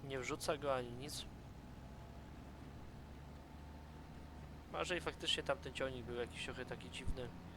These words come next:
Nie, bo nie rzuca tak bardzo, o. Trzyma się bardzo ładnie, widzę. Dobra, jedziemy to.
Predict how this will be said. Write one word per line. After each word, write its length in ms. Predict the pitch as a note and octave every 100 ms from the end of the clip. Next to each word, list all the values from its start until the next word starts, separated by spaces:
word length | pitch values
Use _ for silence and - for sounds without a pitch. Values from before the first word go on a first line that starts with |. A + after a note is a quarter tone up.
| - - - -
Nie, 100 | C#3
bo 140 | D#3
nie 120 | F#3
rzuca 280 | C#3 B2 B2
tak 180 | - A#2+
bardzo, 340 | A#2+ A2 B2
o. 220 | B2 A#2+ A#2+ - - - - - - -
Trzyma 260 | - F#3 D#3+
się 120 | D#3+
bardzo 300 | D3 C#3+ -
ładnie, 300 | C#3 A#2+ A2+
widzę. 260 | G#2+ A#2+ C3+ - - - - - - - - - - - - - - - - - - - - - - - - C#3+
Dobra, 260 | C3 B2 B2+
jedziemy 380 | C3+ - D3+ C#3
to. 240 | D3 C3+